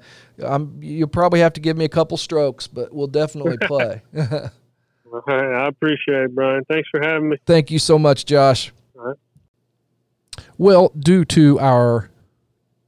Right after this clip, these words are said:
Speaker 1: crack intern staff messing up some of the, uh, production, we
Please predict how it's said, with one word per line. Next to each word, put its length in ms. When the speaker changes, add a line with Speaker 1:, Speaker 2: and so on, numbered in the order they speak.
Speaker 1:
crack 420
intern 480
staff 500
messing 420
up 260
some 220
of 200
the, 360
uh, 140
production, 680
we 560